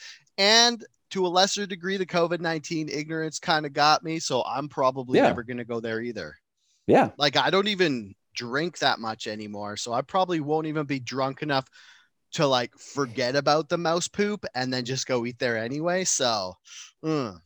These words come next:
Speaker 1: Yeah, I don't think this is an instance of virtue signaling. That's more like, um, when you say,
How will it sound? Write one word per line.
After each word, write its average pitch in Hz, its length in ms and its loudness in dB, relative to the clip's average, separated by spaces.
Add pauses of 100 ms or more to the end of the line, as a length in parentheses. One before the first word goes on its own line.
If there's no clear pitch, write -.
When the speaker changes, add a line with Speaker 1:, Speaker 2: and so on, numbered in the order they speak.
(200)
Speaker 1:
Yeah, 165 160 6
I 143 100 6
don't 226 180 4
think - 220 -4
this 254 220 2
is 214 120 0
an 208 120 -2
instance 185 500 -4
of 131 120 -4
virtue 131 360 -4
signaling. 107 500 -6
That's 165 320 2
more 151 300 0
like, 123 320 0 (1080)
um, 110 520 -2 (960)
when 127 380 -8
you 123 300 -6
say, 127 680 -2